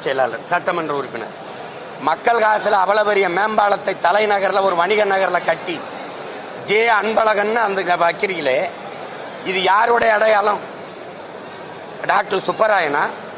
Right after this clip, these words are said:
அத்திப்பாக்க வெங்கடாச்சல நாயக்கரா, இல்ல ஜீவானந்தமா, இல்ல சிங்காரவேலரா, அயோத்தியாச பண்டித ரெட்டமலை சீனிவாசன், எம் சி ராஜாவா? எந்த பெருமையும் எங்களுக்கு இல்லையா? எதுக்கு நீ அவர் பேர் வைக்கிற? எதுக்கு வைக்கிற நீ?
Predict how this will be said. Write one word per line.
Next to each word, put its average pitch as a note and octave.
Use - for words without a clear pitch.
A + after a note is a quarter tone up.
அத்திப்பாக்க G3
வெங்கடாச்சல G3+
நாயக்கரா, C#3+
இல்ல G#3
ஜீவானந்தமா, F#3
இல்ல F#3+
சிங்காரவேலரா, F3
அயோத்தியாச A3
பண்டித G3
ரெட்டமலை A3
சீனிவாசன், F#3
எம் G#3
சி G3
ராஜாவா? C3
எந்த A#3+
பெருமையும் C4
எங்களுக்கு G3
இல்லையா? E3+
எதுக்கு C#4
நீ C4+
அவர் A#3+
பேர் B3+
வைக்கிற? B3+
எதுக்கு D4+
வைக்கிற C#4
நீ? F3